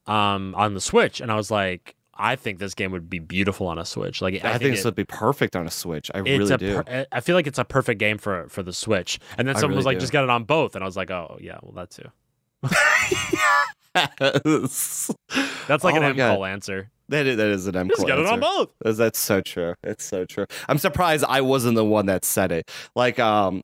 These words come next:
Speaker 2: like when, <laughs> when Gabala, Gabala messaged me to see if she should get, uh, N Y X L jersey, and she was,
Speaker 1: Uh-huh.
Speaker 2: and I was just like, "Yeah." <laughs> Like, one hundred percent,
Speaker 1: Uh,
Speaker 2: dude.
Speaker 1: yes.
Speaker 2: She, she's like,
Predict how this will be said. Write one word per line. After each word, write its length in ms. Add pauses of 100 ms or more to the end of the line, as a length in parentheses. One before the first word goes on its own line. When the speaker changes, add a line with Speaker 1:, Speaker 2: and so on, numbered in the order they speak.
Speaker 2:
like 180
when, 220
<laughs> 720
when 100 (260)
Gabala, 720 (380)
Gabala 340
messaged 380
me 100
to 80
see 180
if 60
she 140
should 180
get, 360
uh, 420
N 160
Y 140
X 200
L 140
jersey, 480 (500)
and 140
she 140
was, 160
Speaker 1:
Uh-huh. 100
Speaker 2:
and 320
I 80
was 80
just 120
like, 140
"Yeah." 220 (380)
<laughs> 120
Like, 480
one 120
hundred 200
percent, 260
Speaker 1:
Uh, 160
Speaker 2:
dude. 120
Speaker 1:
yes. 300
Speaker 2:
She, 420
she's 180
like, 180